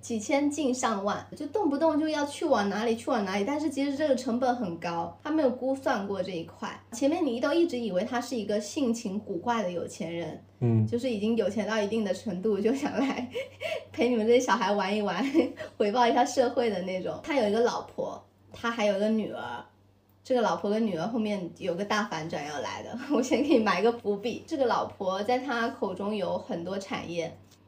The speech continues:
Speaker 1: 就比如说他老婆开车行，包括说他老婆有那个药店的产业啊什么，然后带我们去看过，我不知道他是怎么做到的。
Speaker 2: 嗯。
Speaker 1: 然后他老婆有些时候会到公司，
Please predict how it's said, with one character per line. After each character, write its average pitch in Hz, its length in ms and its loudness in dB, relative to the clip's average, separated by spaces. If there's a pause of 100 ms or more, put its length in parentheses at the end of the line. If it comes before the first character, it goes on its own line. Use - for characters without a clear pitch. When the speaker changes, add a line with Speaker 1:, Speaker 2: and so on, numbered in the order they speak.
(380)
Speaker 1:
就 208 140 -2
比 202 240 -4
如 190 160 0
说 202 260 -2
他 226 160 -2
老 165 140 0
婆 165 200 -4
开 202 180 -4
车 269 180 -2
行， 185 440 -4 (120)
包 254 160 2
括 240 180 4
说 247 140 0
他 269 120 0
老 214 180 2
婆 185 260 -2
有 180 240 -2
那 214 120 -2
个 208 80 -2
药 220 240 4
店 233 160 4
的 202 100 0
产 180 300 -6
业 190 80 -4
啊 185 160 -2
什 202 120 -6
么， 165 80 -6
然 185 80 -4
后 202 80 0
带 226 160 2
我 185 80 2
们 175 140 -2
去 - 140 -8
看 240 300 -2
过， 175 260 -4
我 220 100 2
不 254 100 -4
知 294 60 4
道 320 80 6
他 320 140 0
是 311 100 2
怎 208 100 -2
么 196 140 -4
做 240 200 2
到 185 220 2
的。 - 200 -8 (100)
Speaker 2:
嗯。 110 320 2 (380)
Speaker 1:
然 208 120 -2
后 277 220 0
他 285 140 2
老 214 160 6
婆 214 180 2
有 214 120 4
些 240 120 4
时 240 100 -2
候 226 60 2
会 254 80 2
到 208 160 2
公 214 260 -2
司， 196 400 -8